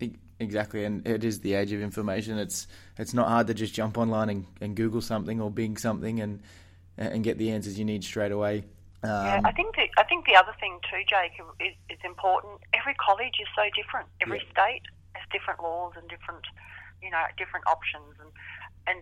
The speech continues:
Speaker 2: that's what we found. I, I, <laughs> I didn't even think of what a town would, you know, give to a student or, or the college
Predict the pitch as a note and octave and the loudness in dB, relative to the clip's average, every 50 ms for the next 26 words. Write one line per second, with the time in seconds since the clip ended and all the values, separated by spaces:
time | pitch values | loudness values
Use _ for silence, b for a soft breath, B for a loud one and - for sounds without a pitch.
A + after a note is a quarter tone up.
0 | - - G3 - - - - - E3 - - D#3 E3+ E3+ E3+ - - E3+ D#3+ D3+ | 6 8 8 8 6 4 4 4 4 4 4 0 -2 -2 -2 -2 -2 0 0 0
1 | C3+ C#3+ D3 - D#3+ D#3+ - - - - - - - - - - - - - - | 0 -2 -2 -2 -2 -2 -2 -4 -4 -4 -4 -4 -4 -8 -10 -10 -10 -12 -14 -14
2 | - - - - - - - - - - - - - - - F#3 F3+ F3+ F#3+ F3+ | -14 -14 -16 -20 -20 -16 -14 -12 -12 -10 -12 -14 -8 -2 -2 -2 -2 -2 -8 -16
3 | - - - - F#3 F3+ F3 F3+ F3 - - F#3 F#3+ F#3 F3 D#3+ D3+ D3 D#3 D3+ | -20 -16 -10 -8 -8 -8 -8 -12 -12 -8 -8 -6 -2 2 2 2 2 2 2 2
4 | D3 - - - - D#3+ - - - D#3 D#3 D3+ - C#3+ C#3+ D#3 D3+ - - - | 2 2 0 -2 -4 -4 -2 -4 -4 -2 -2 -2 -2 -4 -8 -8 -8 -8 -10 -12
5 | - - - - - D3+ - D3+ D3+ - E3 D#3 D3+ - - D#3+ D#3 D3+ - - | -16 -20 -14 -12 -12 -10 -10 -12 -8 -8 -8 -8 -8 -8 -8 -8 -10 -10 -10 -10
6 | - D#3 D3+ D3 D#3+ D3 C#3+ D3 D3 - D#3+ D#3+ D#3+ - D#3 - - - D#3+ D3+ | -8 -6 -6 -8 -8 -8 -8 -8 -6 -6 -6 -6 -6 -6 -6 -2 2 4 4 4
7 | D3+ D#3 D3+ D3+ - | 2 -2 -4 -4 -4